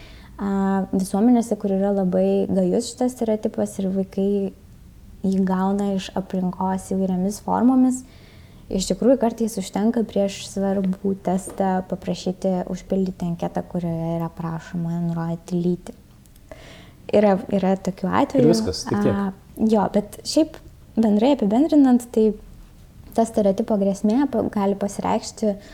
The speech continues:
Speaker 1: labai tokiom natūraliom sąlygom, kaip tarkim, kai tarp vertintojų yra seksistinių pažiūrų žmonių,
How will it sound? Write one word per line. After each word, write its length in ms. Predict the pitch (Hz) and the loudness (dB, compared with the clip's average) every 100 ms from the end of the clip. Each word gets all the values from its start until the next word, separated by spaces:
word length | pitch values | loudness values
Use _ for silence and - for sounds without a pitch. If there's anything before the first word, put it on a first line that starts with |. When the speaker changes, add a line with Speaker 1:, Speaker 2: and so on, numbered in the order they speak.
| - - | -14 -4
Speaker 1:
labai 180 | 196 | 0
tokiom 340 | 214 214 202 202 | 0 0 0 2
natūraliom 500 | 208 196 190 190 202 | 0 0 -2 0 0
sąlygom, 600 | 196 185 185 190 196 190 190 | -2 -2 0 0 2 0 0
kaip 220 | 185 - | -4 -4
tarkim, 460 | 190 185 - 185 185 - - - - | -4 -4 -2 -2 -2 -6 -20 -12 -2
kai 160 | 185 185 | 0 0
tarp 300 | - 180 - - - - | -2 -4 -8 -16 -8 -2
vertintojų 880 | 185 220 285 254 233 214 208 202 - | 2 2 2 2 4 4 2 2 0
yra 380 | 196 185 196 190 | -2 -2 -2 -4
seksistinių 840 | - - 196 - 190 - 196 185 185 - - | -6 -12 -10 -10 -6 -2 -2 -2 -4 -6 -4
pažiūrų 400 | 202 185 180 175 190 | -2 -2 -2 -4 -6
žmonių, 460 | 208 190 180 180 | -4 -2 0 -2